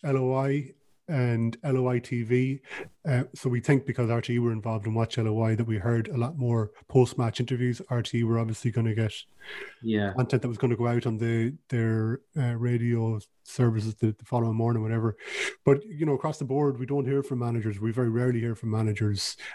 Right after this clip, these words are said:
Speaker 1: uh, since the league has moved to L O I T V.
Speaker 2: Yeah, so, like, last season we would have had Monday Night Soccer, um, and whether you watched it at the time or whatever, uh, you would have seen the inf-, you would have seen the interviews with the managers or whatever the case may be, or,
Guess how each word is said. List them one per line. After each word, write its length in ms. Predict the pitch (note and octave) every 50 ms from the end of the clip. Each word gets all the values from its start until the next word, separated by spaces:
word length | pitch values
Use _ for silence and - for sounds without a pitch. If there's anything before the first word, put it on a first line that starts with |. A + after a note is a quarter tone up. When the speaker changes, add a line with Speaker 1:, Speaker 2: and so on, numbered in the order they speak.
| - _
Speaker 1:
uh, 140 | - B2 A#2
since 340 | - - C3+ B2 A2+ - -
the 200 | - - C3+ B2
league 180 | A#2+ A#2+ A2+ A#2+
has 100 | G#2+ B2
moved 280 | B2 A#2 A#2 G#2 -
to 260 | - - A2+ A2 A#2+
L 100 | A2+ A2+
O 80 | A2+ A2+
I 60 | A2+
T 140 | G#2+ - A2+
V. 220 | G#2 G#2+ G#2 F#2+ - - _ _ - - - _ _ D3
Speaker 2:
Yeah, 300 | D3+ E3 E3+ E3 D3 C3
so, 240 | - - E3 E3
like, 360 | D#3+ D#3 D#3+ D#3+ D3+ - - - -
last 240 | D#3+ D#3 D#3 D#3 D#3+
season 360 | D#3 C3+ B2 B2+ A#2 A2+ A2+
we 180 | A#2 A#2 A2+
would 140 | A2+ A#2 A#2 A2
have 80 | G#2
had 140 | A2 G#2+ G#2+
Monday 240 | A2+ A2+ A2+ G#2+ G#2+
Night 160 | G#2+ G#2 G2+
Soccer, 420 | - A#2 A2+ A2 A2 A2+ F#2 F2+ - - - _ -
um, 760 | A#2 G#2 G#2 G2+ G#2 G2+ G2+ G#2+ G#2 G#2 G2 G2 F#2+ F#2 F2+ - - - _
and 300 | - A2 G#2+ G#2 G2+ G2 G2
whether 160 | C3 B2 A#2+
you 100 | A#2 G#2+
watched 320 | A2 A#2+ B2+ - - -
it 60 | G#2+ A2
at 80 | F#2+
the 80 | - G#2
time 340 | - A#2+ B2 C3 C3+ C3 B2
or 100 | A#2 A2
whatever, 440 | A2 A2 A#2+ A2+ G#2+ A2+ G#2+ G#2+ - _ _ - - - - - - _ - G#2
uh, 240 | G#2+ G#2+ G#2+ G#2 G2 G#2+
you 140 | A2+ A#2 A#2+
would 120 | C#3 C3+
have 80 | A#2+ A2+
seen 220 | - A#2+ A#2 A2+
the 300 | A2+ A2+ A2 A2 A2 G#2+
inf-, 160 | A2+ G#2+ - A2+ A#2 A2 A2+ - -
you 120 | A2+ A#2
would 100 | C3+ C#3
have 60 | B2+ -
seen 160 | - A#2+ A2+
the 80 | A#2+
interviews 360 | A#2+ A#2 A#2 - A#2 A2 G#2 G#2+
with 140 | G#2+ G2+
the 60 | G#2+ G2+
managers 680 | G2 G2 G2+ G#2 G#2 G2 G#2 G#2 G#2 G2+ G2 F2+ G2
or 160 | G2 F#2+ F#2
whatever 340 | F2+ G#2 G#2+ G#2+ G#2+ G#2 G2+
the 100 | G2 F#2
case 280 | - A2 G2+ F#2 -
may 60 | G#2 F#2
be, 220 | G2 G2 G2 G2
or, 200 | F#2+ F#2 F2+